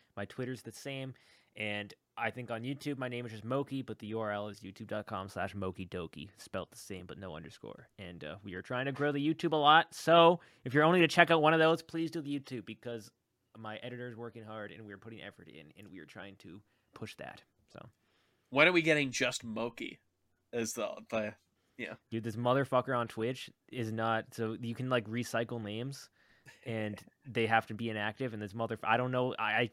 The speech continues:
Speaker 1: fucking, I've been tuned into his page. You know, uh, maybe it's, like, a, approaching, like, stalker territory, but, like, dude, I don't see you doing anything. How do you still have the name?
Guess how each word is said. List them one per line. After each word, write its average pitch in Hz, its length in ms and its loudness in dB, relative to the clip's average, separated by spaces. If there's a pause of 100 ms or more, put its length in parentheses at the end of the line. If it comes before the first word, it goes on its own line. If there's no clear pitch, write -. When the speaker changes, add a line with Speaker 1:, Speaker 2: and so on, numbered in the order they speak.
Speaker 1:
fucking, 127 260 2
I've 110 140 4
been 113 160 -4 (340)
tuned 147 240 0
into 139 140 0
his 131 100 -2
page. 139 540 2 (240)
You 120 60 -8
know, 127 180 6
uh, 123 120 6
maybe 139 320 4
it's, 135 240 -4
like, 127 160 4
a, 120 80 2 (260)
approaching, 147 500 -2
like, 127 140 -2
stalker 135 400 4
territory, 123 600 0
but, 95 180 -10
like, 104 180 -8
dude, 117 240 -6 (320)
I 110 140 6
don't 139 160 2
see 143 120 -8
you 131 120 0
doing 120 240 -2
anything. 113 360 -6
How 113 140 -2
do 117 80 -6
you 117 60 -8
still 120 180 -4
have 107 120 -4
the 107 60 -8
name? 104 300 -8